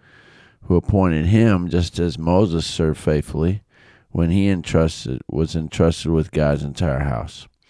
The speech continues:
But Jesus deserves far more glory than Moses, just as a person who builds a house deserves more praise than the house itself. So I think about that 'cause I think about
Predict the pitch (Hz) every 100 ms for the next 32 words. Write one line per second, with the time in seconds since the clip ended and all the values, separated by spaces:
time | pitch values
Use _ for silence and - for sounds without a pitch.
0 | _ - - - 92 90 - 80 107 165
1 | 170 85 80 139 - - - _ _ _
2 | _ _ _ _ - - - _ _ _
3 | _ _ _ _ - 87 85 95 92 -
4 | - 104 101 95 87 85 127 143 98 85
5 | 80 78 80 98 95 - 80 - 80 78
6 | 73 - 90 87 - 82 85 78 85 80
7 | 78 80 110 104 95 - - 78 85 82
8 | 78 76 80 73 - - 101 87 82 92
9 | 82 80 80 78 85 76 78 - 80 -
10 | 135 113 69 - - - - - - _
11 | _ _ - 98 92 107 156 127 98 80
12 | - 82 82 - - 85 85 90 107 92
13 | 87 80 73